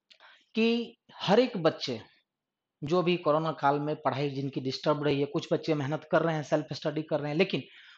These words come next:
प्रॉब्लम तो उनको भी आ रही है, हर एक को प्रॉब्लम आ रही है, चाहे किसी को ज्यादा प्रॉब्लम हो रही होगी, किसी को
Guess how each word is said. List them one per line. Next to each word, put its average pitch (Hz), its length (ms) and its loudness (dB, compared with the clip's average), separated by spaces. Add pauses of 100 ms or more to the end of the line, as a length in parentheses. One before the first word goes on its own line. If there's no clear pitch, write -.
(120)
प्रॉब्लम 170 340 6
तो 220 120 2
उनको 196 280 2
भी 196 160 6
आ 151 100 8
रही 123 220 2
है, 113 120 -10 (220)
हर 170 120 4
एक 240 180 2
को 214 80 4
प्रॉब्लम 139 400 4
आ 127 80 2
रही 120 140 -2
है, 120 100 -10 (280)
चाहे 160 120 4
किसी 160 220 -2
को 170 120 -2
ज्यादा 147 260 4
प्रॉब्लम 160 340 2
हो 165 120 -2
रही 180 140 2
होगी, 196 240 0
किसी 160 260 -4
को 262 200 -4